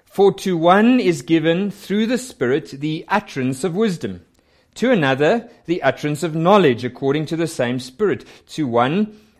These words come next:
faith by the same Spirit, to another gifts of healing by the one Spirit, to another the working of miracles, to another prophecy, to another the ability to distinguish between spirits,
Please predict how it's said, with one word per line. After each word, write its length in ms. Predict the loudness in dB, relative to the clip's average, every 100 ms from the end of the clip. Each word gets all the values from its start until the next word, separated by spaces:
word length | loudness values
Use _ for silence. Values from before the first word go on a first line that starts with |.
| -20
faith 600 | -4 2 4 2 -2 0
by 220 | 6 6
the 100 | 4
same 320 | -2 -2 -2
Spirit, 380 | -6 -6 -4 -4
to 140 | -2 0
another 360 | 2 2 0
gifts 460 | 0 -2 -2 -4 -8
of 100 | -6
healing 480 | -2 2 4 2 2
by 340 | 2 4 0
the 160 | 0 0
one 260 | 0 0 -2
Spirit, 540 | -8 -6 -4 -4 -6 -20 -14
to 160 | -2 2
another 560 | 4 2 4 2 2 -6 0
the 100 | 2
working 380 | 6 4 4 -2
of 100 | -2
miracles, 560 | 0 2 2 0 -6 -6
to 200 | -4 -2
another 280 | 0 0
prophecy, 680 | -4 -4 -4 -4 -8 -8 -12
to 180 | -6 -4
another 340 | -2 -2 -2
the 160 | 0 0
ability 560 | 0 2 2 0 -4 -8
to 280 | -4 -4
distinguish 880 | -6 -12 -10 -10 -4 0 0 0 -4
between 440 | -8 -12 -8 -6 -6
spirits, 540 | -8 -4 -4 -4